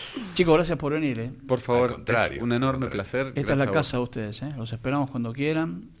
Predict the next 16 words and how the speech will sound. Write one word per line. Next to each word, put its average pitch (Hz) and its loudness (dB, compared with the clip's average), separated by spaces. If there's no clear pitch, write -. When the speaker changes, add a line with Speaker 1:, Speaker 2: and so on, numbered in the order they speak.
Speaker 1:
Y 110 -6
bueno, 123 0
seguramente 127 0
nos 113 0
vamos 120 0
a - 0
ver 123 -2
en 117 -2
algún 120 -2
festival 120 -2
en 120 -6
el - -4
verano. 135 -2
Y 123 -2
realmente 147 2
felicitaciones. 120 -6